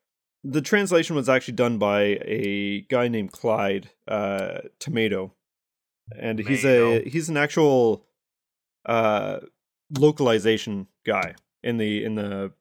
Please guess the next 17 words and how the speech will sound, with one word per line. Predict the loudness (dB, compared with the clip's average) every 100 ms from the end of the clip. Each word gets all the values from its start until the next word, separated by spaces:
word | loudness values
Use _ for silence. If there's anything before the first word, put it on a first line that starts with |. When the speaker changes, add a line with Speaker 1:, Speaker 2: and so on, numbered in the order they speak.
| _
Speaker 1:
big | -4 -4
world. | -6 -14 -14 -6
Like, | -4
he's | -2 -2
done | 0 -2
localization | -2 -4 -4 0 -2 -4 -12
for, | -10
like, | -10
Kingdom | -4 -4 -4
Hearts | -2 0 -2 -6
and | -8 -6 -10 -14 _ _ -10
shit | -6
like | -6 -2
that, | -2 -2
right? | -4 -6 -4
So, | -4 -4 -6 _ _ _ _ _ _ _ _
um, | 2 4 2 -2